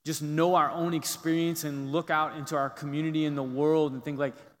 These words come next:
"Is this possible? Or what do you, what are you asking of us, Lord? How can this be when there's so much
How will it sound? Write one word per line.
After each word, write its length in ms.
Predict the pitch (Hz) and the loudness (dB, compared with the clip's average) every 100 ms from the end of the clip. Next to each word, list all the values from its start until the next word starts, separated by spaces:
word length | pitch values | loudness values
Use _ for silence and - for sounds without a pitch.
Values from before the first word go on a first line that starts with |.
| _ | _
"Is 280 | 151 185 170 | 0 0 0
this 260 | 156 156 - | 0 0 -2
possible? 720 | - - 139 208 - 120 - _ _ _ _ _ _ _ _ _ _ _ _ - | -14 -6 -4 -4 -8 -14 -16 _ _ _ _ _ _ _ _ _ _ _ _ -6
Or 80 | |
what 140 | 139 170 | 0 0
do 60 | |
you, 40 | 175 | 0
what 240 | 151 165 | -2 0
are 60 | 202 | 0
you 240 | 185 175 - | 0 -2 -2
asking 580 | 143 160 170 - 165 143 | -2 -2 -4 -6 -4 -4
of 300 | - 147 135 | -4 -4 -4
us, 280 | 120 - - | -6 -8 -10
Lord? 280 | 117 120 - _ - | -12 -12 -14 _ -4
How 240 | 160 170 | 0 0
can 180 | 175 185 | 0 -4
this 180 | 165 147 | -2 -4
be 380 | 123 151 160 196 | -4 -2 -2 -2
when 160 | 156 | -4
there's 160 | 143 135 | -6 -6
so 140 | - | -6
much 240 | 160 160 | -6 -6